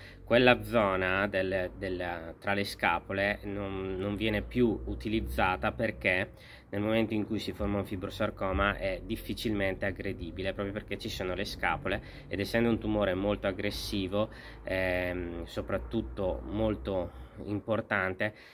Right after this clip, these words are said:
per cercare di eliminarlo molto spesso devi avere dei margini liberi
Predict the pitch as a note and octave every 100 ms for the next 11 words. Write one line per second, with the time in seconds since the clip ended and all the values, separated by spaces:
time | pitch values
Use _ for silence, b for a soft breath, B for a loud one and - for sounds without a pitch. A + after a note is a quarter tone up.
0 | B B - G#2 A2 G#2 G#2+ G2 G2 G2
1 | G#2 A2 F#2+ F#2+ F#2+ F#2 F#2+ F#2 G2+ G2+
2 | F#2+ F#2 F2+ F#2 F#2+ F#2+ F2 - - F#2+
3 | F#2+ G2 G2 F#2+ F#2 G2+ G2 G2 F#2 F#2